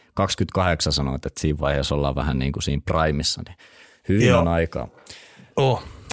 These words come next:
Speaker 1: Ö, pelaajanostojen puolella mä olin poiminut sulle täältä vielä sellaisen nimen kuin Sam Reinhart, ja tän siitä syystä, että tällä hetkellä Matthewsin takana tuolla maalipörssin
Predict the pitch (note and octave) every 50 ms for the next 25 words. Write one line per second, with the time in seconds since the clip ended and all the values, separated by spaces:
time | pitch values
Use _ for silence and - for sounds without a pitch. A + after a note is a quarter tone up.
0 | - - G#2 G#2 F#2 F#2+ - C#3+ D3 D#3+ C#3 B2 A#2 A2+ A2+ A2 - - A2 G#2+
1 | G2 - A#2 A2+ G#2+ G2+ F#2+ F2 - - _ _ _ _ _ _ - G#2 G#2 G2+
2 | F#2 - G#2+ G#2 G2+ G2 G2 F#2+ F#2+ F#2+ - - G#2 F#2+ F#2+ F2+ - - G2+ G2
3 | F#2+ F2+ F#2+ F#2 F#2+ G2 - A#2+ A2 G2+ F#2 E2+ G2 F2+ F2+ F2 E2+ E2+ E2+ -
4 | F#2 - - A#2 A2 G2 F#2+ - - A2 A2+ G#2+ F#2 E2 D2+ D2 C#2+ C2 C2+ -
5 | - - D2 C#2 B1+ D2 D#2 - - - - - F2+ E2+ E2 D2 - F2+ F2 D#2+
6 | - D2+ - D#2 D2+ - - - D#2+ D2 C#2+ D2+ - - - - D#2+ D#2 D2+ D2
7 | D2+ D#2 D2 - - E2 D2+ C#2+ C#2+ D#2 - - - - - - - - - _
8 | - G2 F#2+ F#2 - - F2 E2+ E2 - E2+ D#2+ D#2 F2 F2 - F2+ E2+ D#2+ D#2
9 | - E2 D#2+ D#2 D#2+ D#2 E2 - - - - - - F2+ F#2 F#2 F2 E2 E2 -
10 | - - - D#2 - - E2+ D#2+